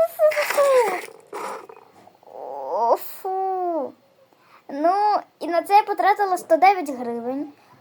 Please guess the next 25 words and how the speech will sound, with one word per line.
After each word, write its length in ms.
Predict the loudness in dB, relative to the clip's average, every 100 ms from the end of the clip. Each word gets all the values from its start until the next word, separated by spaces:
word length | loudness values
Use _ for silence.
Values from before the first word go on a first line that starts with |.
| 2
Воно, 260 | 4 4
до 60 | 4
речі, 240 | 2 2
продається 520 | -4 4 4 4 4
у 20 | 6
Аврорі. 680 | 6 4 2 0 2 0 -4 -10 _ _ _ _ _ _ _ _ _ _ -20
Фу, 300 | -4 -2 0
боже. 540 | 0 0 -2 -4 -6 -8 _ _ _ _ _ _ _ _ -4
Це 100 | -4
якісь 280 | -2 -4
соплі, 640 | -4 4 8 8 6 2 2
реально. 720 | 4 4 2 0 -2 -8 -14 -20 _ _ _ _ _ _ _ _ _ _ _ _ _ _ _ _ -20 2
Але, 520 | 4 6 6 6 4 -2
мені 200 | -4 2
кажеться, 440 | 2 2 0 -4 -4 -20 -12
ні, 160 | -8
ну, 200 | -2 -2
це 600 | -4 -4 4 6 6 4
оцінка 380 | 2 -2 0 4
реально 380 | 8 8 6 0
дев'ять, 560 | 4 4 4 0 -8 -20 _ _ 8
ой, 240 | 10 10
десять 420 | 10 8 8 -2
з 60 | -4
десяти. 680 | -2 -2 -2 -4 -4 -2 -4